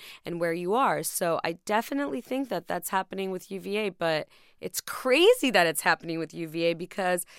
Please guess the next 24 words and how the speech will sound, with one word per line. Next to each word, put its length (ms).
it's 100
one 120
of 80
those 180
things 440
that 280
you 100
thought 260
was 140
perfect 380
when 100
you 80
were 60
eighteen, 580
and 100
you 60
kinda 260
continued 480
believing 320
that 100
when 120
you 80
were 40
twenty-eight. 800